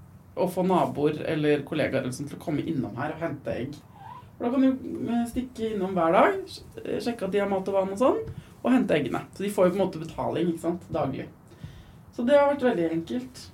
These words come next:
Eh, og så har vi jo ikke måttet slakte noen enda. Vi hadde en høne som var syk i sommer, og den tok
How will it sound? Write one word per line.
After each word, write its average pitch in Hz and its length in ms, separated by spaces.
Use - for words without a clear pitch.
Eh, 214 380
og - 100
så 233 120
har 185 180
vi 180 80
jo 190 160
ikke - 220
måttet 175 240
slakte - 420
noen 139 200
enda. 170 200
Vi 196 120
hadde 190 200
en 156 300
høne 139 180
som 139 140
var 139 80
syk - 260
i 147 80
sommer, 147 320
og 165 80
den 151 240
tok 147 140